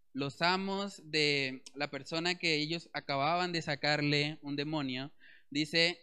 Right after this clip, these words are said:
Pero viendo sus amos que había salido la esperanza de su ganancia, prendieron a Pablo y a Silas y los trajeron al foro ante las autoridades.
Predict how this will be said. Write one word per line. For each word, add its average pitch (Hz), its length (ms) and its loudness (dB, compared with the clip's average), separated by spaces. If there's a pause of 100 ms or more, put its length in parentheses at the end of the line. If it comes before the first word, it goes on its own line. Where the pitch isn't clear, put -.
(100)
Pero 156 200 0
viendo 196 320 2
sus 214 220 -4
amos 180 340 0
que - 120 -2
había 165 320 4
salido 202 720 2 (520)
la 160 160 2
esperanza 170 760 2
de 233 120 2
su 240 160 -4
ganancia, 165 880 2 (420)
prendieron 180 1000 4
a 143 200 2
Pablo 202 800 2
y 151 120 2
a 135 100 0
Silas 143 800 2 (260)
y 156 100 2
los 160 280 0
trajeron 165 600 2
al 165 160 2
foro 196 680 -2 (300)
ante 156 300 0
las 156 180 2
autoridades. 135 880 -2